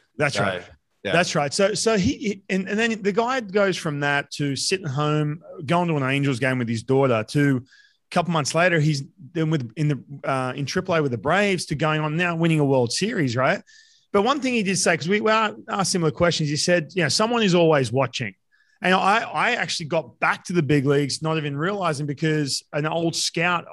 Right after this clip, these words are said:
Speaker 1: was in a B game I was pitching. I'm like, "I'm not making this friggin' team. They're gonna send me back to triple A's with the D-backs." And I, I'm like, "Screw this. I'm gonna shove up their ass, man." I went off to this B game. And this old
Speaker 2: Right.
Speaker 1: scout that I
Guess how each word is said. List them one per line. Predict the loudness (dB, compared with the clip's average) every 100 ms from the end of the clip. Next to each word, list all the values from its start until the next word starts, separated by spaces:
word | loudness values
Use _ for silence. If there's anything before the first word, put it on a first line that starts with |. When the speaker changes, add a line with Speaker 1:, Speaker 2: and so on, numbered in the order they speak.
| -10
Speaker 1:
was | -4 -2
in | -2
a |
B | 0 2 2
game | 2 2 2
I |
was | -2
pitching. | 0 -2 -2 -4
I'm | -4
like, | -6 -8
"I'm |
not | -14 -6
making | -6 -6
this | -12
friggin' | -4 -2 -2
team. | -6 -4 -4
They're |
gonna | -4
send | -4 -4
me | -2
back | -2
to | -4
triple | -10 -6 -4
A's | -4
with | -6
the | -6 -2
D-backs." | 0 -2 -6 -12 -20 _ _ _ _ _ -2
And | 0 2
I, | 2 2 2
I'm | 0
like, | -2
"Screw | -4 -4 -2
this. | -2 -4
I'm | -6
gonna | -6
shove | -2 0 0
up | -2
their | -2
ass, | 0 2 0
man." | -2 -2
I | 2 0
went | 2 0
off | 0
to | -2
this | -6
B | -4 0 0
game. | 2 0 0 -4 -8 -20 _ _ _
And | 0
this | 2
old | 2 2 0
Speaker 2:
Right. | -2 -4
Speaker 1:
scout | -4 0 0 0
that | 2 4
I | 4 2